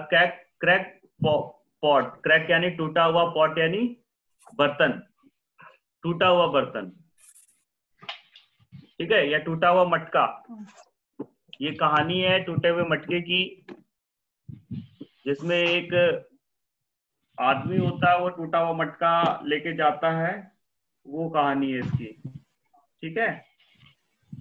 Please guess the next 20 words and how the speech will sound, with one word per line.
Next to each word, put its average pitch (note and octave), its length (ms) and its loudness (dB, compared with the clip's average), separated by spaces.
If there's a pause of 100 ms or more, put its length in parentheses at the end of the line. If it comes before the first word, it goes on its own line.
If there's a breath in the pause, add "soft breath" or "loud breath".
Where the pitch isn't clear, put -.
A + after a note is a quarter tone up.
(680)
वो D#3 420 -2 (560)
कॉपी D3 300 0
खोलिए F3 480 -4 (3000)
और C3+ 160 -2
जिस D3+ 140 -4
जिस - 220 -4
को F3+ 100 -2
अंडरलाइन E3 420 0
लगाते D#3+ 420 -2
हैं F3 80 -4
उसकी D#3+ 240 -8
वर्ड D#3 260 -4
मीनिंग D3+ 300 -6
आपको C#3+ 640 -2
निकालनी C3+ 600 0
है। A2 200 -10 (1800)
A D#3 80 -4 (120)
water D#3+ 360 0 (140)
bre-, D#3+ 500 0 (640)
bearer D#3 380 0